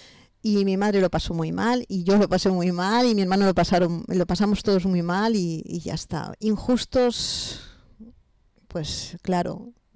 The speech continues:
no, no sé ahora, realmente no sé cómo funcionan las cárceles ahora. No sé cómo, cómo se ve, cómo son las salas de visita. Eh, pero yo solo sé que aquello, mm, sí que era muy injusto.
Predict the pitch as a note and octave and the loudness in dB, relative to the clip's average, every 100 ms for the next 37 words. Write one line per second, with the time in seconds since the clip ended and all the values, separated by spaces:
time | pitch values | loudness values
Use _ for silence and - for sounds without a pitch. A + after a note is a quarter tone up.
0 | B3 - F3+ F#3 F#3 G3 G3 G3+ F#3+ G3+ | -20 -10 -6 -4 -4 -2 -2 -2 -4 -2
1 | G3 F3 - F#3 G#3+ B3+ C4+ C#4 D4+ A#3 | 0 -2 -2 0 2 2 0 0 0 0
2 | - A3+ A3 F3+ - E3 - F3+ E3+ D#3+ | 0 0 0 -2 -4 -6 -2 -2 -2 -2
3 | F3+ D#3+ F3 D3+ D#3 C#3+ C3+ A#2+ C#3 _ | -2 -2 -4 -4 -4 -2 -2 -6 -12 _
4 | _ - - - - F#3+ - B3 G3 E3 | _ -20 -20 -20 -4 -2 0 -2 -2 -2
5 | D#3+ A#2 - _ - - F#3 E3 G3 D#3 | -4 -8 -12 _ -14 -6 -4 0 0 0
6 | - - E3+ E3+ F3+ E3 D#3+ F3+ F#3 F3 | -4 -4 -4 -2 -2 -2 0 2 2 2
7 | F3+ E3 - F#3 D3 D#3 _ _ _ _ | 0 -2 -4 -4 -6 -8 _ _ _ _
8 | _ _ _ _ _ _ - F#3 F#3 E3+ | _ _ _ _ _ _ -4 -2 -2 -2
9 | E3 _ - F#3+ F#3 G3 A3 - C4 A#3 | -6 _ -2 0 2 0 0 0 0 0
10 | - G#3+ A#3+ - G#3 G#3 B3 - - F#3+ | -2 -2 -2 0 0 2 0 -2 -14 -10
11 | F#3+ F3+ - G#3 G#3+ G#3+ E3+ D#3 E3 E3+ | -6 -6 -6 -6 -2 0 0 -2 -4 -6
12 | E3 - F3+ - - D#3 | -8 -6 -6 -4 -10 -14